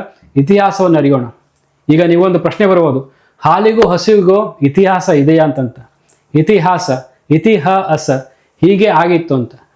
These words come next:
ಹಾಲಿಗೂ ಹಸುವಿಗೂ ಹೀಗೆ ಆಗಿತ್ತು.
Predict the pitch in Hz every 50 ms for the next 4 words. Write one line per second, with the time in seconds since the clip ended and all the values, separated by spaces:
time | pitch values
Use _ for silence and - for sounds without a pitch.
0 | _ _ _ _ - 151 170 190 202 196 185 196 208 214 - - 170 165 - 202
1 | 202 202 196 160 165 185 214 214 - - _ _ _ _ - 170 202 180 165 180
2 | 190 190 185 - - 139 143 151 147 147 135 - - 117 -